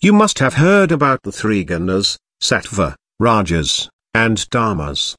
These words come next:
According to yogic knowledge, the three gunas are the three elements of the energy. A guna is an element that has the power or the ability to impact on your emotional, psychological and energetic states.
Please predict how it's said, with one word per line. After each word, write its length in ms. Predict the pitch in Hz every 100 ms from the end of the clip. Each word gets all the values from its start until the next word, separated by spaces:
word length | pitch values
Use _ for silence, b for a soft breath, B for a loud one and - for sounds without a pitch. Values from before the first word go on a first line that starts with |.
| _
According 500 | 135 - 156 139 135
to 100 | 123
yogic 580 | 107 131 147 101 110 -
knowledge, 580 | 101 87 78 69 - - _ _
the 100 | 110
three 440 | - - 139 147
gunas 420 | 127 127 110 107 110
are 100 | 101
the 120 | 104
three 420 | - 151 156 156 -
elements 580 | 120 104 90 90 -
of 160 | 113 98
the 140 | 113
energy. 500 | 120 117 80 80 73 73
A 80 | -
guna 360 | 107 131 127 127
is 160 | 139 120
an 80 |
element 440 | 117 104 104 104 -
that 120 | 107
has 200 | - 147
the 100 | -
power 380 | 131 143 131 131
or 260 | 127 160 170
the 140 | 175
ability 460 | 175 151 147 143 135
to 160 | -
impact 480 | 127 120 - 147 -
on 180 | 156 147
your 300 | 131 131 143
emotional, 600 | 131 117 98 - 127 117
psychological 920 | - 127 107 120 110 110 117 - 120
and 160 | 117 113
energetic 580 | 117 107 127 127 80 -
states. 720 | - 127 85 _ - - -